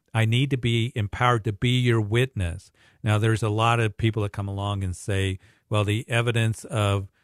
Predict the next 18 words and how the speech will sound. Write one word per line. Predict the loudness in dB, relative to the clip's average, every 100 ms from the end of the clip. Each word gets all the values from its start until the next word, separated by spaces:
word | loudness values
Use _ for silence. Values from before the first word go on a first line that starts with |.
| _ -4
the | -2 -2
coming | -2 -2 -2
upon | -4 -2 0 2
of | 0
the | 0
Holy | -2 -2 -2
Spirit | -4 0 2 2
is | 0 -4
speaking | -4 -4 -2 -2
in | -2
tongues," | -2 -2 -2 -6 -16 -12
or | -6 -2 -2 -4 -6 -14 _ _ _
whatever, | -4 2 2 2 0 -2 -4
you | -8 -4 -2
know, | -2 -4
it | -4 -6
may | -4 -4
be. | -2 -2 0 -2 -4